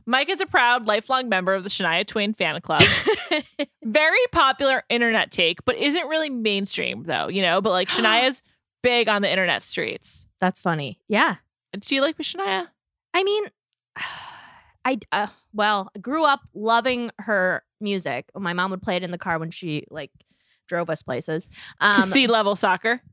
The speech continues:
Speaker 2: Sea level, sea, exactly. Um, but I, <sighs> uh, her politics, I mean, I don't mean to
Speaker 1: Yeah.
Speaker 2: be political, but her politics
Speaker 1: Yeah.
Speaker 2: are kind of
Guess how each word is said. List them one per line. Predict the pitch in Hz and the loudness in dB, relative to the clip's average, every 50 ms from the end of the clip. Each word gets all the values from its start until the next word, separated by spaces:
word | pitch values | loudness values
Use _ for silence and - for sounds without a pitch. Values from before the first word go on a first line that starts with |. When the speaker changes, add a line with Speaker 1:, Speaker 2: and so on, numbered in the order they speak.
| _ _ _ _ _ _ _ _ _ _ - | _ _ _ _ _ _ _ _ _ _ -12
Speaker 2:
Sea | - - - 339 320 294 | -8 -2 0 2 4 4
level, | 285 285 427 453 480 | 4 4 6 4 2
sea, | 453 415 349 302 302 | 2 0 0 0 2
exactly. | 285 233 226 214 339 302 294 - - - 247 208 190 165 117 175 - - - - - _ | 0 2 4 4 6 6 6 4 4 2 2 2 2 2 0 -4 -8 -10 -14 -20 -4 _
Um, | 262 277 302 294 453 440 - 539 508 359 320 - - - 480 - | 2 4 4 4 4 4 4 4 4 4 2 -2 -8 -10 -8 -2
but | - 370 381 - | 2 2 2 4
I, | - 311 320 339 - - | 4 2 2 2 -2 -6
<sighs> | _ - | _ -10
uh, | 262 - - 302 294 302 311 302 285 - _ - - - 269 | -8 -8 -8 -8 -8 -6 -6 -6 -8 -8 _ -16 -18 -12 -10
her | - 330 | -8 -8
politics, | - - 294 277 277 285 285 - 311 277 - - - | -4 -2 -2 0 0 -2 -4 -6 -8 -8 -8 -8 -8
I | 269 277 | -8 -6
mean, | 277 262 | -4 -4
I | 254 247 | -2 -2
don't | 240 233 | -2 -2
mean | 220 214 208 | -2 -4 -4
to | 190 | -2
Speaker 1:
Yeah. | 180 175 | 0 0
Speaker 2:
be | 180 | 0
political, | 185 147 165 170 - 170 165 | 0 -2 -2 -2 -4 -4 -2
but | 175 214 202 | -2 -2 -2
her | 226 247 | -2 -2
politics | - - 247 254 254 330 330 | -2 0 0 2 2 2 2
Speaker 1:
Yeah. | 320 311 302 285 | 2 2 2 0
Speaker 2:
are | - 220 202 202 | -2 -2 -4 -4
kind | - 233 220 208 214 | -4 -4 -4 -2 -4
of | 202 185 | -6 -8